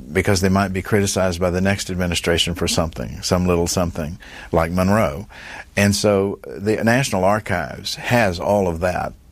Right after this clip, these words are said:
or as much as exists. In some, there are blank spots, but not much.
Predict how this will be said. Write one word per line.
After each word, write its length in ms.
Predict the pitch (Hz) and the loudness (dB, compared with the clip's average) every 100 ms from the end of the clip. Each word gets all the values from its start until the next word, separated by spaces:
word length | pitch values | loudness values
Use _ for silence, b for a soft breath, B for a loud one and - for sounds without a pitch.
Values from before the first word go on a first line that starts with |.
| - _ 98 | -20 _ 2
or 140 | 90 | 2
as 140 | 92 | 4
much 200 | 101 95 | 2 2
as 140 | 92 82 | 0 -2
exists. 640 | 80 87 110 65 - - | -2 4 4 4 -4 -6
In 80 | 101 | -4
some, 240 | 95 101 98 | 0 2 2
there 240 | 95 101 | 2 2
are 140 | 101 | 2
blank 280 | 95 92 87 | 2 -2 -4
spots, 340 | - 90 90 - | -8 -4 -4 -4
but 100 | 90 | -2
not 180 | 101 | 0
much. 400 | 107 110 80 - | 2 0 -2 -8